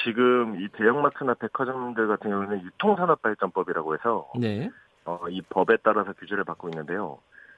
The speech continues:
Speaker 1: 실제 대형마트나 백화점 같은 경우에는 그래서, 어, 전통 시장에 일 킬로미터 이내에는 진출을 하려고 하면 미리 신고를 한다던가 등록을 해야 된다거나 아니면 지역 상인들과 상생 절차를 거친다거나
Speaker 2: 네.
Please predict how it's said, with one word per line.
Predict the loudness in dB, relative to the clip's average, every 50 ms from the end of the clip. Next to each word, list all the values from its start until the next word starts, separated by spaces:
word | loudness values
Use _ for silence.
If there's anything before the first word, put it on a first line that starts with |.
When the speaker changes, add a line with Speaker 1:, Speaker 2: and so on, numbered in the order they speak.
| _ -14 -10
Speaker 1:
실제 | -10 -10 -4 2 4 4 4 4
대형마트나 | 6 4 4 6 6 2 2 2 0 0 0 2
백화점 | 0 0 -2 0 0 0
같은 | 0 -2 -2 -2
경우에는 | 0 0 0 0 0
그래서, | 0 0 2 2 2 2 0 -4 -14 -20 _ _ _ _ _ -6
어, | -6 -6 -6 -2
전통 | 0 0 0 2 4 4 4 4 2 0 -6 -10 _ -16 -12
시장에 | -10 2 4 4 4 4 2 -4 -6 -6 -8 -8 -8 -8 -8 -8
일 | -10 -10 -10 -6 -4
킬로미터 | 0 2 2 2 2 0 -2 -2
이내에는 | -2 -2 0 0 0 2 2 2 0 -2 -8 -10 -10 -10 -10 -10 -12 -14 -18 -20 _ _ _ _ _ _ _ _ _ _ _ _ _ -20
진출을 | -20 -20 -10 0 2 2 4 4
하려고 | 4 2 4 2 2 2
하면 | 2 2 2 2 2 0 -4 -6
미리 | -8 -10 -8 -6 -4 -4 -2 -4 -4 -6 -8
신고를 | -12 -4 -2 0 0 0
한다던가 | -2 -4 -6 -8 -6 -6 -8 -8 -10
등록을 | -8 -8 -4 -4 -4 -4 -2
해야 | -2 -2 -2
된다거나 | -4 -8 -8 -8 -8 -6 -4 -4 -4 -4
아니면 | -4 -6 -10 -16 -14
지역 | -12 -2 4 4 4 4
상인들과 | 4 0 0 0 -6 -4 -4 -4 0 4 4 6 6 4 0 _ _ -20 -20 -20 -20 _ _ -2
상생 | 0 0 2 2 0 0 -2
절차를 | -4 -6 -6 -4 -4 -6 -6
거친다거나 | -6 -8 -8 -6 -4 -2 -2 -2 -2 -6 -8 -8 -8 -4 2
Speaker 2:
네. | 4 6 6 6 6 4 2 0